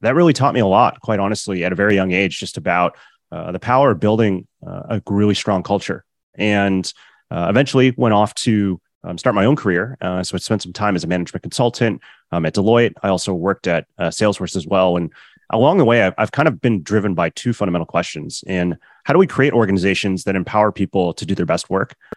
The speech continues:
Uh, and then how do we develop those people so that they can achieve their full potential? And, you know, to the point, uh, that we kind of talked about, work and culture have evolved so rapidly over the past two and a half years. Uh, but I think there's a lot of opportunity, uh, to really be able to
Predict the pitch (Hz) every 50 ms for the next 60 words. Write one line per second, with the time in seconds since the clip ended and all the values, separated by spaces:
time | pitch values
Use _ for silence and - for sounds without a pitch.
0 | _ _ _ - 85 76 - - - 104 104 107 104 101 98 - - - - 135
1 | 147 156 143 123 123 120 101 104 95 104 113 110 - 101 92 - - 101 90 _
2 | 90 92 87 - - 95 98 92 - 98 92 - 92 87 - - - 98 90 82
3 | 90 87 - _ _ _ - - - - - 123 143 139 - - - _ _ _
4 | _ _ _ _ _ _ _ - 95 95 92 92 92 90 87 - - 120 107 90
5 | 87 _ - - 101 98 - 120 110 104 - _ _ _ _ _ _ _ 87 85
6 | 85 82 92 92 78 78 80 _ - - 110 87 - - 165 180 170 - - 117
7 | 104 104 - 90 117 127 123 135 107 95 - 104 101 - 104 98 90 85 80 82
8 | 87 87 90 - - 107 95 82 85 87 87 - 87 90 87 87 82 - 80 -
9 | - 85 85 - - - 92 87 85 82 _ - 87 87 85 85 - - _ _
10 | _ _ _ _ _ - 92 - 107 101 - - 131 117 127 117 98 104 98 98
11 | 98 104 101 98 95 92 - 95 - - 120 110 104 98 87 - _ _ _ _
12 | _ _ - 87 87 90 - - 113 123 135 143 135 95 110 107 101 98 95 95
13 | - - - 104 92 90 90